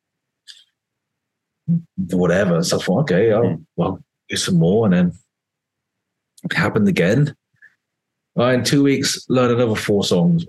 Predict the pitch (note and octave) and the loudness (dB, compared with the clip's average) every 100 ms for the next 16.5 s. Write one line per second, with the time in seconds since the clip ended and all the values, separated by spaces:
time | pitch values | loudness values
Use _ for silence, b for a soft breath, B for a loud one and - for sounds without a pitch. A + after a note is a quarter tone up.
0 | - G2+ F2 F2 E3+ - A#2+ D#3 G#3+ F3 | -2 -2 0 0 0 0 0 2 2 2
1 | C3+ A2 - B2+ G#2+ F#2+ F#2+ E2 - F#2+ | 2 0 0 0 2 0 -2 -4 -2 -2
2 | G2 - G#2+ G#2+ F2+ E2+ E2 G#2 A2+ - | -2 0 2 2 2 2 2 0 0 -2
3 | G#2+ F#2 G#2 G#2 G#2 G2+ G2 - F2+ F2+ | -2 0 0 2 2 2 0 -2 0 -2
4 | - G#2 G2 F#2+ F2+ - - - G#2+ G2+ | 0 0 2 0 -2 -8 -12 -2 0 2
5 | A2 - G2+ G2+ A#2 A#2 F#2 - - G#2 | 0 0 0 2 2 2 0 0 -2 0
6 | G2+ C#3+ D#3 E3+ F3 F3+ - - D3+ C#3+ | 0 0 0 0 2 0 0 0 0 2
7 | G2+ F#2 F2 D#2 B B B B B _ | 2 2 0 -2 B B B B B _
8 | _ _ _ - - E3+ E3+ A#2+ A2 B2 | _ _ _ -6 0 2 4 2 0 2
9 | A2 G2 G2 G2 - _ _ _ _ _ | 2 2 4 2 0 _ _ _ _ _
10 | _ _ _ - A#2 C#3+ C#3+ C3+ A2 - | _ _ _ -4 0 2 2 0 0 0
11 | G2+ F#2+ - F#2+ F2+ F#2 - - - _ | 0 0 0 0 2 0 -2 -6 -10 _
12 | _ _ _ _ _ _ _ _ _ _ | _ _ _ _ _ _ _ _ _ _
13 | _ A2+ G2+ G2+ A2 G2+ F#2 - G#2 F#2 | _ -2 -2 0 0 2 0 0 2 2
14 | F2+ G#2+ G2 F2 F2+ F2 G#2 G#2+ G#2 F2 | 2 0 0 0 0 0 0 0 0 0
15 | - - A2 A2 G2+ F#2+ F2+ G2 F#2+ F#2+ | -2 -2 -2 0 0 -2 0 2 2 0
16 | F2 F#2 - F2+ | 0 0 0 -2